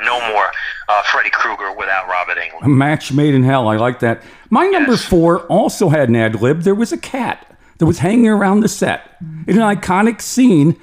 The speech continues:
Speaker 2: He's holding the cat, petting the cat on his lap, which created such a great juxtaposition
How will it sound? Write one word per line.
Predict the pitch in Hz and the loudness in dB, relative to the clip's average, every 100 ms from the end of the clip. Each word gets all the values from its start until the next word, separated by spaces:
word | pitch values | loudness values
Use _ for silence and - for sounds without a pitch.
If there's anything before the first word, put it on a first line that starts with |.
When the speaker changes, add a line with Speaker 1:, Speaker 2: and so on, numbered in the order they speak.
| - | -12
Speaker 2:
He's | - 247 - | 0 2 4
holding | 185 190 202 | 2 4 4
the | 196 | 2
cat, | - 185 120 | 0 -4 -4
petting | - 151 180 | -2 2 4
the | 175 | 2
cat | 170 - 131 | 0 -2 0
on | 143 | 2
his | 160 - | 2 0
lap, | 175 190 98 - - - - - | -2 -2 -2 -6 -14 -20 -8 2
which | 202 - 349 - _ - | 2 0 -8 -14 _ -10
created | - 220 220 185 | -2 0 2 0
such | - 220 202 214 | -2 -6 -2 -2
a | |
great | 170 175 170 - | 0 0 0 0
juxtaposition | 165 147 - - 156 190 220 170 139 | -2 -2 -4 -6 -4 -2 -2 2 0